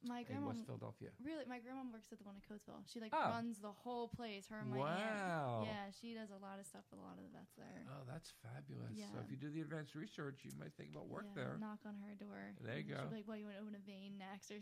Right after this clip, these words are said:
Speaker 1: <laughs> something like that. Yeah.
Speaker 2: So that was in collaboration with the University of Pennsylvania, and they were great. They had this
Speaker 1: Mm-hmm.
Speaker 2: extensive database, so he was able
Speaker 1: Yeah.
Speaker 2: to look at these things. Uh, the one project that's probably got the most, uh, public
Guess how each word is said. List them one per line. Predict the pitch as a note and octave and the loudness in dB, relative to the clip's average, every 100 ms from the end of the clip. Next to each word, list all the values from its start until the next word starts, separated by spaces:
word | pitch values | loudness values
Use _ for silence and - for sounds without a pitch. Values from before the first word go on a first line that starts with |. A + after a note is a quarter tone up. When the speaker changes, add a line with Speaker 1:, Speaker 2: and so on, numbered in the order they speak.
| C4 | 2
Speaker 1:
<laughs> | - - D#4+ | 6 6 8
something | |
like | D4+ B3 | 6 6
that. | B3 C4 A#3+ - C#4 | 6 6 4 0 -4
Yeah. | A#3+ G#3+ G3 G#3 - E4 - - - - | -2 -2 -4 -6 -10 -10 -14 -16 -18 -8
Speaker 2:
So | D3 C3+ | -2 -2
that | C#3+ F3 | 2 2
was | G3 | 2
in | G3+ | 0
collaboration | F3+ E3+ D#3+ D3 D3+ | 2 2 4 0 0
with | C3 | -4
the | |
University | C3 C3 B2+ B2 | -2 -2 -4 -4
of | |
Pennsylvania, | B2+ B2 A#2 B2+ A#2 | -6 -6 -2 -2 0
and | G#2+ | -2
they | D3+ | -2
were | D3+ | -2
great. | B2+ A2+ A2 | -2 -2 -2
They | |
had | A2+ A#2+ A3+ | 0 2 2
this | D3+ | 2
Speaker 1:
Mm-hmm. | G#3+ | 0
Speaker 2:
extensive | A2 - C3 B2+ A#2 | -4 -4 -2 -2 -4
database, | A#2+ G#2+ A2 - A2 | -2 -2 -4 -6 -8
so | - G#2 | -8 -6
he | G#2+ | -6
was | - | -4
able | - | -2
Speaker 1:
Yeah. | G#3+ | -2
Speaker 2:
to | |
look | - G2 - | -2 -4 -6
at | - | -10
these | - F#2+ | -10 -12
things. | - F2+ - - - - - - - | -10 -10 -12 -16 -20 -20 -20 -20 -4
Uh, | B2 C#3 | -2 0
the | D3+ | -2
one | D3+ F3+ D4 F#4+ | -2 -2 -4 -6
project | - G3+ E3+ D#3 C#3 | -6 -4 -4 -8 -12
that's | B2 | -10
probably | D3+ C#3+ | -8 -6
got | C3 - | -8 -6
the | |
most, | A#2+ A#2+ C3+ - _ _ _ _ _ | -6 -4 -6 -10 _ _ _ _ _
uh, | - - - | -8 -8 -6
public | E3 F#3 | -8 -8